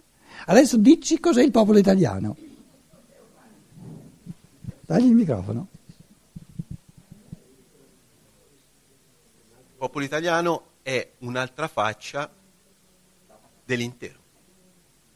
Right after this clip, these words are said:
Speaker 2: è un altro aspetto dell'intero. Quindi la stessa cosa, però nella sua, in una sua espressione, in una maschera di completezza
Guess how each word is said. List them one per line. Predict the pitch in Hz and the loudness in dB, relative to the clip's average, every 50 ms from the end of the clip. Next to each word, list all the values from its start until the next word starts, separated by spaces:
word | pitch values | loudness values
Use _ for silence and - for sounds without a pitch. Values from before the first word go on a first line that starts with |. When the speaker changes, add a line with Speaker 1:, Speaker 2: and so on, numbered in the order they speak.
| _ _ _ | _ _ _
Speaker 2:
è | 139 | -6
un | 143 147 147 | -4 -4 -4
altro | 147 - 147 | -4 -6 -10
aspetto | 143 - - _ 190 165 - - - 98 | -12 -12 -12 _ -10 -10 -10 -12 -16 -20
dell'intero. | 95 92 87 87 85 _ _ 87 82 _ _ _ _ _ _ _ _ _ _ _ _ _ _ _ _ _ _ _ _ _ _ _ _ _ _ _ _ _ _ _ _ _ _ _ _ _ _ _ _ _ _ _ _ _ _ _ _ _ | -20 -20 -20 -20 -20 _ _ -20 -20 _ _ _ _ _ _ _ _ _ _ _ _ _ _ _ _ _ _ _ _ _ _ _ _ _ _ _ _ _ _ _ _ _ _ _ _ _ _ _ _ _ _ _ _ _ _ _ _ _
Quindi | - 190 143 117 | -10 -8 -6 -4
la | 110 110 | -4 -6
stessa | 107 - 120 110 - - 117 - | -6 -8 -14 -18 -16 -18 -18 -16
cosa, | - 117 90 85 - _ _ _ _ _ _ _ _ _ _ _ _ _ _ _ _ _ _ _ _ _ _ _ _ _ _ _ _ _ _ _ | -14 -14 -14 -16 -18 _ _ _ _ _ _ _ _ _ _ _ _ _ _ _ _ _ _ _ _ _ _ _ _ _ _ _ _ _ _ _
però | - 120 117 127 147 175 196 - - _ _ | -10 -10 -8 -4 -4 -4 -4 -4 -8 _ _
nella | - 127 127 135 131 127 120 113 | -18 -14 -10 -8 -6 -6 -6 -8
sua, | - - 143 147 143 131 117 107 - _ _ _ _ _ | -8 -12 -12 -8 -8 -6 -6 -8 -10 _ _ _ _ _
in | 117 117 123 | -16 -14 -12
una | 131 127 117 | -12 -12 -12
sua | 107 - 135 139 127 | -12 -10 -6 -6 -6
espressione, | 104 - - - 110 101 - - - 120 117 104 92 82 85 | -6 -8 -12 -18 -18 -16 -14 -12 -10 -8 -8 -8 -10 -12 -12
in | 120 131 | -12 -12
una | 131 127 120 123 | -10 -8 -6 -6
maschera | 131 131 117 98 - - - _ 85 82 82 80 78 - _ _ _ _ _ _ _ _ _ _ _ _ _ _ _ _ _ _ _ _ | -6 -6 -6 -8 -10 -16 -20 _ -20 -20 -20 -20 -20 -20 _ _ _ _ _ _ _ _ _ _ _ _ _ _ _ _ _ _ _ _
di | 107 104 | -20 -16
completezza | 107 104 98 - - 98 - - 82 87 82 _ - - - 123 127 | -16 -16 -14 -16 -18 -18 -16 -14 -14 -14 -14 _ -20 -16 -14 -12 -14